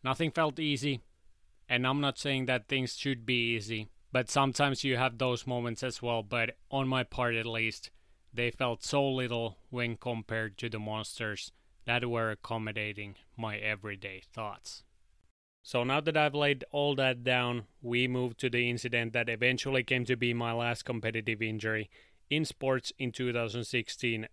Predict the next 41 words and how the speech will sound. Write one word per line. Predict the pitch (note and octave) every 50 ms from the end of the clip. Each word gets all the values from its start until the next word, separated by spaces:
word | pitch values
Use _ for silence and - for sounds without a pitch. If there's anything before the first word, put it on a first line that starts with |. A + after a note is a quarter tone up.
| - -
so | - - B2 A2+ A2
the | G#2+ A2+ G#2+
very | G#2 G#2 A2+ A2+ A2 A2 G#2+ G#2+ G#2 - - _ _ -
next | A2 G#2+ G#2 G2 - - - - - -
year. | A#2 A2+ A2 A2+ A2+ A2 G#2 G#2+ - _ _ _ - _ _ _ _ _ _ _ -
And | B2 A#2+ B2
if | C#3+ D3+ - -
you've | F#3 E3+ D#3+
listened | D#3 D#3+ E3 D3 - D#3+ D#3 C#3+
to | C#3+
the | C3 -
previous | - D3 C#3+ C#3+ C#3 C#3+ C3+ -
episode, | C#3+ C3 - C#3 - - D3 C#3 C3 B2+ B2 B2+
you | C3+ B2+ B2 C#3
know | C3+ C3 C3 C3 B2+
the | B2 B2
backstory | A#2 C3 B2+ B2 - - - - C#3 B2+ A#2+ A#2+ A#2+ A#2+ A#2+
of | A2+ A2+
that, | A2+ B2 A#2+ A#2+ A#2 A#2 - - _ -
so | - - C3 A#2+
I'm | B2 B2 B2+ B2+
not | B2+ B2+ A#2+ A#2+
going | B2+ B2 B2 A#2+
to | - C3+ C3
lay | B2 A#2+ A#2+ A#2+
it | A#2
down | A#2 A#2+ A#2+ A#2 A2+
again. | A#2 A2 A2+ A#2 A2+ A#2 A#2 - - _ _ _ _ _ -
So | - - C#3+ D#3
if | F3 F3+ -
you | F#3 F3
need | D#3+ D#3 C#3+ C3
to | - C3+
hear | B2+ C3+ C3+ C3 C3
it, | B2 A#2+ - _ _ _ -
go | B2+ C3 C3+ C3+
to | - D3+ C#3
an | C3 B2 A#2
episode | A#2 A2+ - A2+ - - B2+ A#2 A2+ A2+ A2+ A2 - _ -
number | - A#2 A2+ A2+ G#2+ A2+ A2 G#2+ G2+ -
twenty-five. | - - - A#2 A2+ A2 G#2+ G#2 - _ - C3 B2 A#2 A2+ A2+ G#2+ G#2